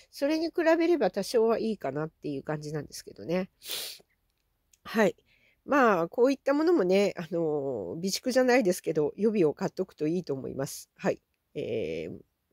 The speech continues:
なんていうのかな。別に私、無印良品のはおすすめしませんね。安くてね、まあ、割と安くて、えー、発色が良くてね。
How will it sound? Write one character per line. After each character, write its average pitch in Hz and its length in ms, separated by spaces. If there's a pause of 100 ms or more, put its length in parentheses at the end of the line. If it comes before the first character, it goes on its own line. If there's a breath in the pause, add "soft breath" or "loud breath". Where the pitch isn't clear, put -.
(160)
な 170 100
ん 143 60
て - 100
い - 40
う - 40
の - 60
か - 80
な。 160 260
別 196 340
に 285 240
私、 233 320
無 208 140
印 269 420
良 226 160
品 190 220
の 165 80
は 147 220 (340 loud breath)
お 202 80
す 226 140
す 226 100
め 220 100
し 208 120
ま 214 100
せ 226 140
ん 170 100
ね。 156 160 (300 loud breath)
安 294 240
く - 80
て - 180
ね、 180 260 (220)
ま 285 280
あ、 220 60
割 226 280
と 240 160
安 233 260
く - 160
て、 285 560 (540)
え 160 640
ー、 - 20
発 202 220
色 196 340
が 185 100
良 175 140
く - 100
て - 160
ね。 262 260